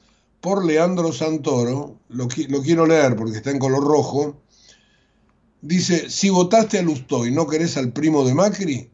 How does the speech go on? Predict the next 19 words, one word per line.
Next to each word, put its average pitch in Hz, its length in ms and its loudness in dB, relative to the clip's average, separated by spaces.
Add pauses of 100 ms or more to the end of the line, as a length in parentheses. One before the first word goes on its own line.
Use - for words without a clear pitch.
hay 165 200 0
alternativa. 120 880 -4 (500)
Santoro, 160 1080 -2
jefe 139 320 -4
de 120 120 0
gobierno". 92 600 -6 (560)
Como 175 240 2
verán, 180 440 4 (720)
están 127 360 -2
tratando 143 680 0
de 135 240 0 (680)
tentar 160 720 0
a 151 140 0
los 156 180 0
radicales 135 680 0 (440)
que 135 120 -6
salten 113 540 -4
de 104 120 -4
vereda. - 540 -14